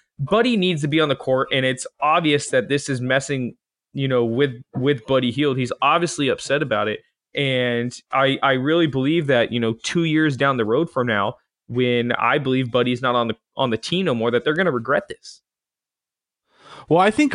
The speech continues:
Speaker 2: our main reason to why Buddy should have been put back in the lineup, you know, I, I understand at the time when Walton made the change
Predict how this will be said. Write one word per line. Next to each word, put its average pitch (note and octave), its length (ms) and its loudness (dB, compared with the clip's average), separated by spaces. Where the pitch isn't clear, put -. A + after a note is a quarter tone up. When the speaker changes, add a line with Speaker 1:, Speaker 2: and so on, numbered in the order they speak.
Speaker 2:
our D3 220 6
main D3+ 320 4
reason C3+ 520 4
to C3+ 140 2
why A#2+ 680 4
Buddy C3 240 2
should C#3 180 0
have A#2 80 -2
been A#2 140 2
put - 300 -2
back A2+ 280 2
in C3 80 2
the B2 60 0
lineup, B2 320 2
you E3 100 -2
know, E3 200 2
I, - 160 4
I E3+ 240 2
understand E3 520 2
at C#3+ 80 -2
the C3 80 2
time C#3 500 2
when B2 220 0
Walton B2 300 2
made A#2+ 160 0
the A2 60 0
change A2+ 600 -2